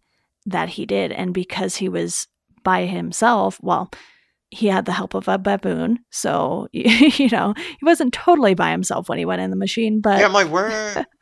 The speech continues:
Speaker 2: <laughs> where did he get these baboons from?" Like,
Speaker 1: <laughs> I know.
Speaker 2: and one died. So I'm like, "How does he explain that?"
Speaker 1: Yeah, I was like,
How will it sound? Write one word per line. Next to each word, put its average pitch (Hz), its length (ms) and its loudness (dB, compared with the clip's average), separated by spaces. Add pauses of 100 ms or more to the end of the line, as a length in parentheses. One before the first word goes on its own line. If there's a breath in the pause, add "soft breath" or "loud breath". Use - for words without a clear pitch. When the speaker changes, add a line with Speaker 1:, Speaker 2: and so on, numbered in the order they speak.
Speaker 2:
<laughs> - 220 -20
where 202 140 2
did 240 80 -2
he 208 40 -10
get 214 120 -2
these 196 180 -6
baboons 170 500 -2
from?" 85 400 -8 (120)
Like, 117 260 4 (120)
Speaker 1:
<laughs> - 100 -6
I 339 140 4
know. 330 100 6 (160)
Speaker 2:
and 160 160 8
one 180 200 6
died. 135 560 6
So - 160 4
I'm 147 80 4
like, 143 160 4
"How 160 180 4
does 180 120 -4
he 180 140 -2
explain 147 460 -2
that?" 85 180 -4 (480 loud breath)
Speaker 1:
Yeah, 196 400 2
I 220 180 4
was 233 260 2
like, 214 260 0